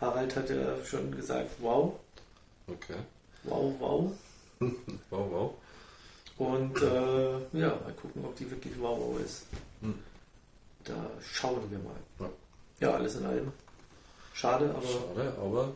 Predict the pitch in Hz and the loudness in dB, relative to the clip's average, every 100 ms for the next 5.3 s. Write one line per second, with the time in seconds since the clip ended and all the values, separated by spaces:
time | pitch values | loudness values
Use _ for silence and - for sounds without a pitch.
0 | - 104 - 110 - 107 - 110 - - | -6 -6 -6 -8 -6 -6 -6 -10 -12 -14
1 | - 104 104 - - 113 - 78 - - | -10 -6 -6 -6 -10 -12 -12 -14 -18 -20
2 | - - - 135 131 - 113 123 - - | -20 -20 -10 -6 -4 -4 -4 -6 -6 -8
3 | - 113 107 - 131 151 147 135 67 131 | -6 -4 -2 -2 -2 0 -2 -2 -4 -6
4 | 135 127 127 127 - - 127 127 123 123 | -4 -4 -6 -10 -12 -10 -8 -8 -8 -6
5 | 127 131 | -4 -4